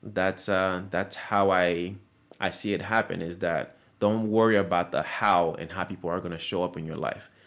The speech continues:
Just focus and be committed to what you stand for.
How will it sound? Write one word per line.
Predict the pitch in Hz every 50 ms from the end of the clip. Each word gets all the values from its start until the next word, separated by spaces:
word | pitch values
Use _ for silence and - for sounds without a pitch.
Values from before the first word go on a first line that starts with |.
| _ _ _
Just | - 101 95 -
focus | - - - 107 107 101 101 - 92 90 -
and | 87 87 87
be | 90 92
committed | - - - 98 95 98 98 95 87 82 71 - -
to | - 101
what | 92 87 82 73
you | 90 90 92 95
stand | 95 - - 98 104 107 101
for. | - - 82 78 - - -